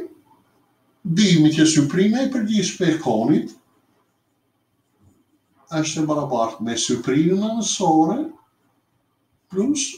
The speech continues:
syprinën e bazës. Atëre, S O ja thamë ishte dhjetë.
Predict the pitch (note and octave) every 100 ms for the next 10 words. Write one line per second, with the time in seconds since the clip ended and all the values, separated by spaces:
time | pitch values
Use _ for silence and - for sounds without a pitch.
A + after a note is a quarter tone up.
0 | - - - F3+ G3 G3+ G#3+ F#3+ D#3 C#3
1 | - - E2+ - - - - _ _ _
2 | _ _ _ _ _ _ _ _ _ _
3 | _ _ _ _ _ _ _ _ - -
4 | _ _ _ _ _ _ _ _ _ _
5 | _ _ _ _ _ _ _ _ _ _
6 | - - _ G#3+ F#3+ C#3 G2+ - _ _
7 | _ _ _ _ _ _ _ _ _ _
8 | _ _ _ _ - D4+ F#3+ F#3 C#4+ -
9 | G3+ A3+ G3+ F#3 F3 D#3 - - -